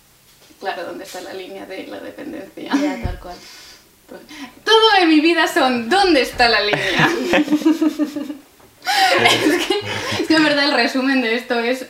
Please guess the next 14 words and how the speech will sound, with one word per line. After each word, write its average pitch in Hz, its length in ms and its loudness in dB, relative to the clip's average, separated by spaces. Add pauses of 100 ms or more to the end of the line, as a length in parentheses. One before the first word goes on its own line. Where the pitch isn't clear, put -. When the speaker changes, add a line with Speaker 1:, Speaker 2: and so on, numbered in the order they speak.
Speaker 1:
eh, 180 580 -8 (180)
soy - 300 -16
una - 120 -14
persona - 280 -16
súper - 240 -18
tóxica. - 580 -16 (840)
Speaker 2:
Bueno, 196 320 -6
pero 202 200 -4
yo 208 120 -8
creo 302 180 0
que 294 80 0
nadie 262 240 -2
es - 120 -10
tóxico. 214 520 -8